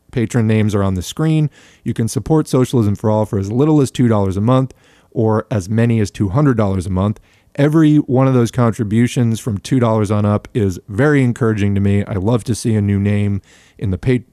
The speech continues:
patron roster, so please do keep 'em coming. Of course, the more actual money I get, um, the more time I can spend on this. So lots of twos and fives or, you know, a few fifties or hundreds,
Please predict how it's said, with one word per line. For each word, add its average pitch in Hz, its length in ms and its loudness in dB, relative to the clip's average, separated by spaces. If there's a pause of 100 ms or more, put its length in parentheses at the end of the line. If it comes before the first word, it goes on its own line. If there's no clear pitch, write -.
(120)
patron 120 380 -2
roster, 113 600 0
so 95 460 -4 (520)
please 123 240 0
do 117 160 2
keep 123 220 -2
'em 107 120 -2
coming. 117 340 2 (360)
Of - 60 -20
course, 165 220 2
the 139 140 -2
more 156 200 2
actual 127 340 0
money 113 360 2
I 95 100 0
get, 92 340 -2 (100)
um, 90 340 -2
the 104 120 -6
more 101 160 0
time 98 260 -4
I 90 80 -2
can 101 140 -8
spend 135 320 0
on 90 140 -2
this. - 180 -10
So 104 340 -8 (420)
lots 135 300 0
of 143 100 -2
twos 175 260 2
and 151 140 0
fives 185 540 2
or, 110 340 2
you 120 160 0
know, 107 220 2
a 101 60 0
few 147 600 4
fifties 147 720 -2
or 117 80 0
hundreds, 147 520 0